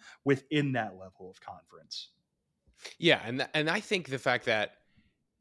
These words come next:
Speaker 2: this is actually, I, mm, how do I wanna word this? One thing that does concern me about Mike Rhoades and his career at V C U is V C U basketball is the biggest show in town. Like, V C U donors, and I don't know how many there are, but, um, e-,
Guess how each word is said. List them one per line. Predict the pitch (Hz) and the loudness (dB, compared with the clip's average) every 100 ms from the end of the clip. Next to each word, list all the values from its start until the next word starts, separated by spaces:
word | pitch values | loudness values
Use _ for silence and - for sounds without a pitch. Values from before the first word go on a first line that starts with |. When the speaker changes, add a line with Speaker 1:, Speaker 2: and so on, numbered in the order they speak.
| _ _ _ _ _ _ _ - | _ _ _ _ _ _ _ -10
Speaker 2:
this | 175 | -6
is | 175 | -2
actually, | 147 123 127 | -2 -2 -6
I, | 190 - 185 | -8 -8 -4
mm, | 175 156 139 110 - | -2 -2 -6 -10 -6
how | 147 | 2
do | 139 | 2
I | |
wanna | 113 | 2
word | 98 98 - | -2 -4 -6
this? | - - - _ _ _ _ - | -10 -12 -14 _ _ _ _ -12
One | 135 214 311 | 0 0 2
thing | 254 208 | -2 0
that | 160 | 0
does | - 131 - | 4 2 2
concern | 131 - 117 101 | -4 0 0 2
me | 92 90 - | -2 -4 -6
about | 110 - 104 101 - - | -4 2 4 2 -2 -4
Mike | 107 107 | -4 -4
Rhoades | - 101 92 92 90 | -2 -2 -2 -4 -6
and | 101 104 | -6 -4
his | 110 - | -6 -8
career | - 110 101 | -4 -2 -2
at | 92 | -4
V | 104 | -8
C | - 110 | -6 -6
U | 98 95 90 | -4 -4 -4
is | 90 - - _ _ - | -6 -12 -20 _ _ -2
V | 175 190 | -2 0
C | - 208 | 0 0
U | 165 | 2
basketball | 127 110 120 - - 123 113 | 4 2 2 0 2 2 2
is | 120 104 | 0 -2
the | 113 | -4
biggest | 104 110 101 - | 0 0 0 -2
show | 104 95 | -2 -4
in | 92 | -6
town. | - 87 80 - - - | -10 -12 -14 -20 -20 -8
Like, | 113 113 - | -4 -4 -4
V | 117 196 | -2 0
C | - 208 | 0 0
U | 170 165 | 0 0
donors, | 113 113 120 131 139 - | 2 2 2 0 -2 -4
and | 113 107 | -4 0
I | |
don't | 117 | 0
know | 110 | 0
how | 98 | -2
many | 104 101 98 | -2 -4 -2
there | 101 113 | 2 6
are, | 120 113 | 8 6
but, | 104 | 2
um, | 101 | -2
e-, | - | -2